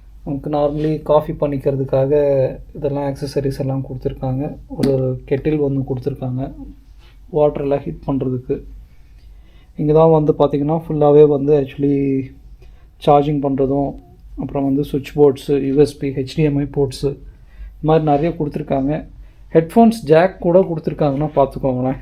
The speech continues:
நீங்களே. நம்ம ஃபோன் வந்து சார்ஜ் போட்டு இருக்கு, சார்ஜ் போட்டு வச்சிருக்கோம்.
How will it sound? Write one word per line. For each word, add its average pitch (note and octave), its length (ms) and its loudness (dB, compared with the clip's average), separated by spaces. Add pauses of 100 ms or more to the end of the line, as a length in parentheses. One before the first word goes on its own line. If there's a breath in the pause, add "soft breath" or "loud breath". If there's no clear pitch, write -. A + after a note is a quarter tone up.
(120)
நீங்களே. C3 460 0 (600 soft breath)
நம்ம C#3 260 -2
ஃபோன் D#3 160 2
வந்து D3 200 -2
சார்ஜ் C#3+ 380 0
போட்டு C3 240 -4
இருக்கு, B2+ 280 -8
சார்ஜ் D3 400 0
போட்டு D3 300 4
வச்சிருக்கோம். C#3+ 500 0